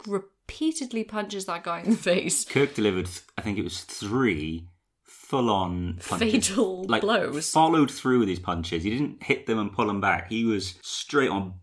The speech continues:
Speaker 2: burying them in and following through.
Speaker 1: It was not a defensive mode <laughs> from Kirk. It was like,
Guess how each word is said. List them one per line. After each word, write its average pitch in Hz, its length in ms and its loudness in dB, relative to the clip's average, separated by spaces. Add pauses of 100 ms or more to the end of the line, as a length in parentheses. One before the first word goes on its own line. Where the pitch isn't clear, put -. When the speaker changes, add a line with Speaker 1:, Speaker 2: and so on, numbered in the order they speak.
Speaker 2:
burying 117 420 4
them 104 100 -2
in 95 180 -2
and 90 120 -6
following 92 340 0
through. 117 320 -2 (160)
Speaker 1:
It 214 120 0
was 254 140 -2
not 269 220 -2
a 247 100 -2
defensive 220 840 -6
mode 185 460 -4
<laughs> - 120 -10
from 196 180 0
Kirk. 170 400 -4
It 175 140 -2
was 170 160 -4
like, 135 360 -2